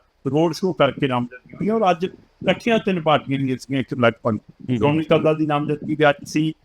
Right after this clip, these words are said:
Speaker 1: ਆਮ ਆਦਮੀ ਪਾਰਟੀ ਦੇ ਉਮੀਦਵਾਰ ਦੀ ਵੀ ਅੱਜ ਸੀ ਤੇ ਅਕਾਲੀ ਦਲ ਦੇ ਉਮੀਦਵਾਰ ਦੀ ਵੀ ਨਾਮਜ਼ਦਗੀ ਅੱਜ ਸੀ।
Speaker 2: ਜੀ।
Speaker 1: ਨਾ, ਇਸ ਤਰ੍ਹਾਂ ਕਾਂਗਰਸ ਦੇ ਉਮੀਦਵਾਰ ਨੇ ਵੀ ਅੱਜ ਖਾਰਜ ਭਰੇ। ਸੋ ਇਸ ਤਰ੍ਹਾਂ ਅੱਜ ਬਹੁਤ ਗਿਣਤੀ ਉਮੀਦਵਾਰਾਂ ਨੇ ਅੱਜ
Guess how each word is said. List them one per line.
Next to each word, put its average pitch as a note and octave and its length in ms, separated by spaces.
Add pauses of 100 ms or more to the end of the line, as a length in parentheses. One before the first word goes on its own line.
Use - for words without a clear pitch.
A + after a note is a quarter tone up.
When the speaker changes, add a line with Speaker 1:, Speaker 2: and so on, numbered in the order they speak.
(200)
Speaker 1:
ਆਮ D3 140
ਆਦਮੀ D#3 200
ਪਾਰਟੀ C#3+ 220
ਦੇ D3 100
ਉਮੀਦਵਾਰ C#3+ 320
ਦੀ C#3+ 140
ਵੀ C#3+ 160
ਅੱਜ C3 120
ਸੀ D3+ 320 (300)
ਤੇ E3+ 120
ਅਕਾਲੀ D3 340
ਦਲ D3+ 180
ਦੇ B2+ 240 (220)
ਉਮੀਦਵਾਰ A#2+ 400
ਦੀ A2+ 100
ਵੀ A#2+ 80
ਨਾਮਜ਼ਦਗੀ A2+ 540
ਅੱਜ G#2 100
ਸੀ। - 180 (280)
Speaker 2:
ਜੀ। A2+ 120
Speaker 1:
ਨਾ, D3 220 (160)
ਇਸ - 180
ਤਰ੍ਹਾਂ D3 300
ਕਾਂਗਰਸ D3+ 520 (580)
ਦੇ C3+ 140
ਉਮੀਦਵਾਰ A#2+ 460
ਨੇ A#2+ 100
ਵੀ A#2+ 160
ਅੱਜ A2+ 60 (240)
ਖਾਰਜ A#2 180 (120)
ਭਰੇ। G#2+ 180 (320)
ਸੋ - 260
ਇਸ G3 200
ਤਰ੍ਹਾਂ F#3+ 280
ਅੱਜ D#3+ 180
ਬਹੁਤ E3 380
ਗਿਣਤੀ D#3 220
ਉਮੀਦਵਾਰਾਂ C#3+ 380
ਨੇ C3 360
ਅੱਜ B2+ 60